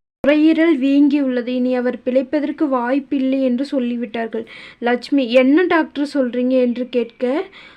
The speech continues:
அழுக ஆரம்பித்து விட்டாள். சிதம்பரம் இறந்து விட்டார்.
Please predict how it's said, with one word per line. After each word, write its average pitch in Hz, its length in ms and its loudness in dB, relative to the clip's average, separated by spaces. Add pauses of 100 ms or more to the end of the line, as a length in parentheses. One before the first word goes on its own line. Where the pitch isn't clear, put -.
அழுக 247 360 2 (160)
ஆரம்பித்து 247 540 0
விட்டாள். - 380 -10
சிதம்பரம் 285 640 0
இறந்து 254 400 0
விட்டார். 226 360 -8